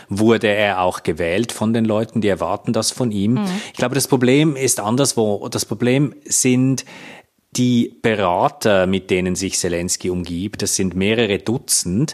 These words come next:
Speaker 1: und niemand weiß so recht, was die eigentlich machen. Die sind nicht gewählt, die haben teilweise auch keine offizielle Position und die haben enorm viel Macht. Und
Speaker 2: Mhm.
Speaker 1: es gibt da auch eine besonders umstrittene Figur,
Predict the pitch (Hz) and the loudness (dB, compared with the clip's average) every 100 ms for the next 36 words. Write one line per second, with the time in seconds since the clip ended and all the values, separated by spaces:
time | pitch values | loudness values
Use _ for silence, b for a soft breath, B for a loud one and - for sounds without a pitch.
0 | B B 113 110 101 - 123 135 156 117 | B B 0 0 -2 -4 0 2 2 2
1 | 98 123 - 120 107 - 101 98 - 92 | 0 0 2 2 0 -2 -2 -2 -2 -4
2 | 90 - 117 139 - 139 123 107 104 98 | -4 -2 0 0 0 0 0 -2 0 -2
3 | 98 - - 90 90 95 110 123 139 135 | -2 -6 -4 -4 0 0 2 2 2 -2
4 | B B 120 101 98 - 98 95 90 95 | B B -2 -2 -2 -2 0 2 0 -2
5 | 92 - 95 92 95 110 - 104 101 107 | -4 -2 -4 -4 -4 -6 -4 0 0 -2
6 | - 98 92 - - 92 123 160 B B | -2 -4 -4 -4 0 2 2 0 B B
7 | B - 123 123 - - 117 98 104 127 | B 0 2 4 0 -4 -4 0 0 0
8 | 135 B B 107 101 95 113 - 147 143 | -2 B B -2 0 0 0 0 2 2
9 | 143 127 82 - - - - 107 101 87 | 2 0 -2 -6 -12 -8 -2 -2 -2 -6
10 | - - 131 - 120 110 120 104 104 110 | -12 -14 -8 -4 -2 0 0 2 2 0
11 | - 104 107 104 - 113 104 107 123 - | -2 -2 0 -2 -2 -2 0 0 0 -2
12 | 117 101 - 120 127 - 156 127 - 110 | -2 -2 -2 -2 -2 2 2 2 -2 -6
13 | - 104 139 160 113 95 | -2 2 4 4 0 -8